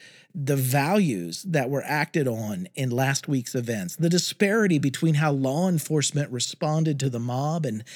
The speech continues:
and how they respond to Black people, and lastly, the disparities in our ability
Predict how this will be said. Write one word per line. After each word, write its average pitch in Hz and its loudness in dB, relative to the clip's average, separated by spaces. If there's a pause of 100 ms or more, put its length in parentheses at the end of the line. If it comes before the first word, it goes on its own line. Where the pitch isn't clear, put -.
(140)
and 123 -2
how 151 2
they 151 4
respond 139 0
to 123 -4
Black 123 -4
people, 120 -2
and 143 0
lastly, 226 -6 (380)
the 170 2
disparities 208 -2
in 139 -2 (120)
our 165 0
ability 123 -4